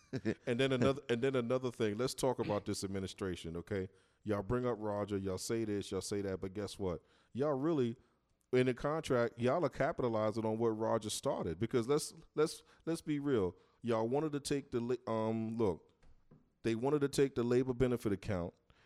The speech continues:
Speaker 2: and they wanted to take the, the child care fund and the training and upgrading fund and combine them all into one trust. So basically, all of that stuff was created under Roger's administration, and you,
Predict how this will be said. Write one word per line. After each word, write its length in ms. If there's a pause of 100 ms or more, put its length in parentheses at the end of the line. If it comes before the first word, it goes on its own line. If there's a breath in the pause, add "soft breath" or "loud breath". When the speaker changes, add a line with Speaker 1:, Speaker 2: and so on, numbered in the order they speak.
(100)
Speaker 2:
and 140
they 80
wanted 300
to 80
take 360
the, 380 (100)
the 100
child 380
care 200
fund 420 (280 soft breath)
and 120
the 60
training 360
and 80
upgrading 480
fund 320 (320 loud breath)
and 140
combine 380
them 140
all 220
into 140
one 200
trust. 480 (420)
So 200
basically, 440
all 200
of 60
that 100
stuff 320
was 140
created 340
under 180
Roger's 360
administration, 760 (300 soft breath)
and 120
you, 140